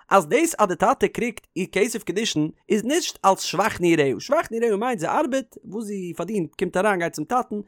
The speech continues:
דאס איז אבער זין דער זאך. אבער דאס, אז דער טאטע קריגט, איר קידושין, איז, ווייל הער יוסף דער טאטע האט רשות,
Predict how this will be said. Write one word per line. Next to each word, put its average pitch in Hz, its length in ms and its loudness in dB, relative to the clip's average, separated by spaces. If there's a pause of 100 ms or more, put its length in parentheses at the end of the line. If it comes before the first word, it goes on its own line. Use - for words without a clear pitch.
(180)
דאס 220 80 -4
איז - 60 0
אבער 202 140 4
זין 214 140 4
דער 196 120 4
זאך. 139 260 0
אבער 156 120 -10
דאס, 277 180 -4
אז 247 60 -4
דער 185 80 -2
טאטע 208 280 0
קריגט, - 440 -4
איר 170 100 -2
קידושין, 170 540 -6 (520)
איז, 180 140 2
ווייל 185 140 6
הער 175 120 6
יוסף 220 340 8
דער 175 100 -2
טאטע 233 320 4 (280)
האט 226 300 2
רשות, 175 360 2